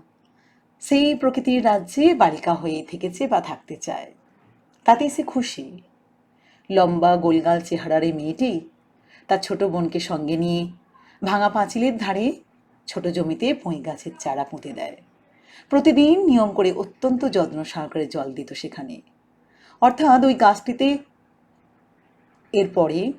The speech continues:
বৈশাখ মাসে প্রথমে সয়হরির দূর সম্পর্কের আত্মীয়র ঘটকালিতে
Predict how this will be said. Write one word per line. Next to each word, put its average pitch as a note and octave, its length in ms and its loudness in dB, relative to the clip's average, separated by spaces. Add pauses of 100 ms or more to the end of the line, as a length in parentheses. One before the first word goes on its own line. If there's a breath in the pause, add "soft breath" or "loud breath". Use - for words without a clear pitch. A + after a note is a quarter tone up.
(380)
বৈশাখ E3 340 0
মাসে F3 520 -2 (1700)
প্রথমে G#3+ 560 0 (540)
সয়হরির F#3 680 0 (2000)
দূর A#3 320 2
সম্পর্কের G3+ 640 2
আত্মীয়র E3+ 400 -4
ঘটকালিতে D#3+ 760 -6